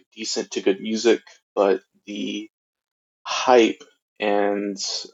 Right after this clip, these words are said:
uh, critical acclaim that's been received in pros-, projects such as, like, Astroworld, um, I, I just don't understand. And maybe that's just, like, the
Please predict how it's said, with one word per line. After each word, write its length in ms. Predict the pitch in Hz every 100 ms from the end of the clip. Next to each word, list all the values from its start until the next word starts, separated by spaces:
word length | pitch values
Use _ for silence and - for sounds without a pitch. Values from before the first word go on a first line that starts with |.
| -
uh, 280 | 107 98 - - -
critical 400 | 131 120 101 98
acclaim 400 | - 104 - 107
that's 220 | 104 -
been 160 | 107
received 400 | 98 - 104 104
in 180 | 107 104 _ _ _
pros-, 400 | 104 104 - - _
projects 440 | 117 107 107 -
such 180 | 101 104
as, 160 | 95
like, 140 | 90 - _ 107
Astroworld, 760 | 104 - 113 113 113 110 110 - _ _ _ _ _ _ _
um, 360 | 101 101 98 98 -
I, 180 | 107 -
I 120 | 110
just 180 | 107 107
don't 160 | 107 101
understand. 560 | 98 95 - 98 101 - _ _ _ _ _ _ _ _ _ _ -
And 140 | 120
maybe 200 | 139 151
that's 280 | 113 110 -
just, 220 | 113 -
like, 180 | 101 -
the 400 | - 104 -